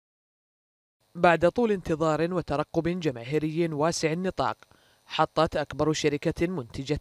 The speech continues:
للأثاث في العالم، إيكيا، رحالها في مملكة البحرين،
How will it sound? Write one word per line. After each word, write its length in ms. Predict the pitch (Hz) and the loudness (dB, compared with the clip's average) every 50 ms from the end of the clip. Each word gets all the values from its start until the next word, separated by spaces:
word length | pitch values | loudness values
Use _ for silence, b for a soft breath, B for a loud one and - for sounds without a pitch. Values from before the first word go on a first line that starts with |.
| - | -2
للأثاث 680 | 151 143 135 123 123 113 - 143 - - 160 151 - 151 | -2 -2 -2 -6 -8 -6 -6 -6 -2 0 0 0 0 -2
في 180 | 143 - - 147 | -4 -2 -2 -2
العالم، 500 | 147 - 156 156 135 120 120 117 - 135 | 0 0 0 0 0 0 -2 -4 -4 -4
إيكيا، 480 | 135 135 - - 156 147 143 139 139 | -4 -4 -4 -4 -2 0 0 0 -2
رحالها 560 | 139 143 - - 151 147 135 135 135 139 143 | -4 -4 -2 0 0 2 2 0 -2 -2 -2
في 200 | 135 - 160 156 | -2 -2 -2 -2
مملكة 500 | 139 139 131 135 143 143 - 151 - - | -2 -2 -4 -2 -4 -4 -4 -4 -4 -2
البحرين، 560 | 143 127 120 139 - - 170 156 135 127 113 | -2 -2 -2 -2 -2 0 0 0 0 -2 -6